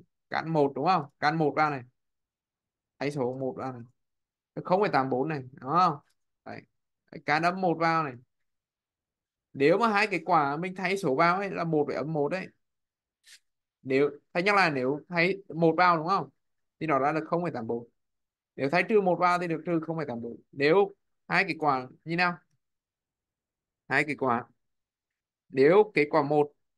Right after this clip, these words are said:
bằng với kết quả hai thì nó làm chẵn đúng không?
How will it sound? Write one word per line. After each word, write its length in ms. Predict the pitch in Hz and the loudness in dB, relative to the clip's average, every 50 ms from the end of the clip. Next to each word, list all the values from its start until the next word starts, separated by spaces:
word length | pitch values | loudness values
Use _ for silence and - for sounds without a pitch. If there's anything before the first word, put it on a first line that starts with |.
| _ _ _ _ _ _ _ _ _ _ _ _ _ _ _ _ _ _ _ _ _ _ _ _ _ _ _ - | _ _ _ _ _ _ _ _ _ _ _ _ _ _ _ _ _ _ _ _ _ _ _ _ _ _ _ 0
bằng 280 | 165 165 170 175 175 | 2 4 4 4 2
với 80 | 156 139 - | -2 -4 -4
kết 100 | 131 117 131 131 - | -4 -6 -6 -4 -2
quả 180 | 135 131 123 | 0 0 0
hai 240 | 123 139 160 175 170 143 - _ _ _ _ _ _ _ _ _ _ _ _ _ _ _ - | 2 2 2 2 0 -2 -8 _ _ _ _ _ _ _ _ _ _ _ _ _ _ _ 0
thì 80 | 160 | 2
nó 120 | 160 139 127 | 2 4 4
làm 280 | 135 151 156 160 160 | 4 2 2 2 2
chẵn 260 | 160 160 156 185 196 190 | 0 0 0 0 -2 -4
đúng 100 | 156 160 | -2 0
không? 240 | 175 175 151 131 | 0 -2 -2 -6